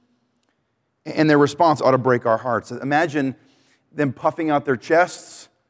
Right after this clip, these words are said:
Imagine them, they haven't even asked what he means. They haven't considered it. And they say, "We are able." That's rough. "We are able." They don't even know what he's talking about. They are just blinded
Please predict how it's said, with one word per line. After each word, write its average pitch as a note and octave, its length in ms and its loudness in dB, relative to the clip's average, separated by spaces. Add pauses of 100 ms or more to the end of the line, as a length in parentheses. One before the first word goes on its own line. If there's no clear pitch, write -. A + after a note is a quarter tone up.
(460)
Imagine D3+ 440 0
them, D3+ 220 0
they D#3 120 2
haven't F3 160 -2
even D3 180 -2
asked D#3 320 -4
what C#3+ 140 0
he B2 100 -4
means. D3+ 460 -4
They C3 100 -4
haven't C3+ 240 -2
considered D#3 460 -8
it. E3 100 -4 (220)
And B2+ 120 -8
they B2+ 80 -2
say, A#2+ 480 0 (240)
"We A2+ 300 -2
are A2 220 2
able." E2+ 340 -8 (1300)
That's C3 240 -6
rough. G#2+ 420 0 (560)
"We D#3+ 180 0
are D3 160 6
able." E3+ 380 2 (920)
They E3+ 60 -4
don't F#3+ 80 0
even G3 180 2
know G3 100 4
what G3+ 140 4
he's G3 140 -4
talking A3+ 440 -2
about. A2+ 420 0 (300)
They F3+ 240 4
are F#3 120 4
just C#3+ 260 -2
blinded E3 640 2